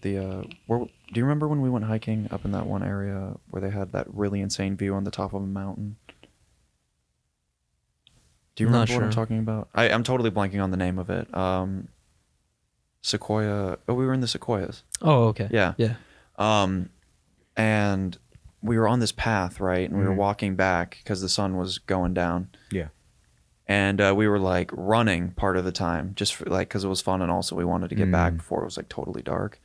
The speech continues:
Speaker 3: Yeah.
Speaker 1: And, um, on the way back, we stopped for a second
Speaker 2: <laughs>
Speaker 1: and we're walking, and I look up, and there's, like, just a deer. There's two deer right next to us.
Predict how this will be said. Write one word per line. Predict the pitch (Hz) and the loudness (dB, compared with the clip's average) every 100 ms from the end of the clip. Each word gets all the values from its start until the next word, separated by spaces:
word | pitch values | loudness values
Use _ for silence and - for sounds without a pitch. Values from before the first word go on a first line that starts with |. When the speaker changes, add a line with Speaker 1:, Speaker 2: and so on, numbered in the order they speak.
| - | -4
Speaker 3:
Yeah. | 95 - - - _ _ _ - | -4 -4 -10 -18 _ _ _ -2
Speaker 1:
And, | 98 92 | 0 2
um, | 92 90 90 95 - - _ - - | 2 2 0 -2 -8 -14 _ -8 -2
on | 107 | 2
the | 101 | 2
way | 101 | 2
back, | 101 98 - | 4 2 0
we | - | -4
stopped | - 113 107 | 0 2 2
for | - 98 | 0 -2
a | |
second | - 95 107 95 85 | 2 2 2 2 2
Speaker 2:
<laughs> | - 196 - _ _ | 0 -4 -4 _ _
Speaker 1:
and | 104 | 0
we're | 98 | 0
walking, | 92 104 113 110 92 90 - _ _ _ _ _ _ _ _ _ _ | 2 4 4 2 0 0 -4 _ _ _ _ _ _ _ _ _ _
and | 107 104 101 | 0 2 4
I | 104 | 2
look | 98 110 113 | 4 2 4
up, | 104 135 - - _ _ - _ - | 4 4 0 -12 _ _ -20 _ -2
and | 110 107 | 2 2
there's, | 104 113 | 2 4
like, | 101 92 | 2 2
just | 110 - - | -2 -2 -2
a | 101 | -2
deer. | 90 98 98 - - _ _ _ _ | 0 -2 -2 -4 -8 _ _ _ _
There's | 101 - | -4 0
two | 139 123 | 2 2
deer | 110 92 92 - _ _ _ _ _ _ | 4 2 0 -8 _ _ _ _ _ _
right | 95 95 110 120 - | -8 0 4 4 4
next | 104 95 - | 0 0 -2
to | 85 | -4
us. | - 107 - | -6 -8 -14